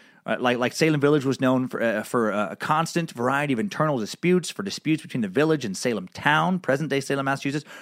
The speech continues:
Arguments about property lines, uh, were fierce, grazing rights, church privileges, uh, neighboring Puritans, you know, like from Salem town, considered the population of Salem village to be especially <laughs> quarrelsome.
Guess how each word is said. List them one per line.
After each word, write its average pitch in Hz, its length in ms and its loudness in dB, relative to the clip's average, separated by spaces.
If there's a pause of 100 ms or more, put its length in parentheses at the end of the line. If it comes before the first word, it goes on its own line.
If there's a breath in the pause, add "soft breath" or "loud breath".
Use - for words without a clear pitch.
(160 loud breath)
Arguments 143 340 2
about 98 220 -4
property 156 420 2
lines, 160 560 2 (140)
uh, 131 360 4
were 123 140 -2
fierce, 160 500 -4 (280 loud breath)
grazing 131 420 0
rights, 147 460 -2 (240)
church - 400 0
privileges, 143 680 0 (360 soft breath)
uh, 104 280 0
neighboring 151 600 2
Puritans, 175 580 0
you 165 60 -2
know, 170 120 0
like 135 160 -2
from 123 120 -6
Salem 143 300 0
town, 143 220 0
considered 131 300 -4
the 117 60 -6
population 131 520 0
of 95 80 -8
Salem 131 360 0
village 127 280 0
to - 80 -8
be - 100 -4
especially 139 520 -4
<laughs> - 120 -14
quarrelsome. 131 560 0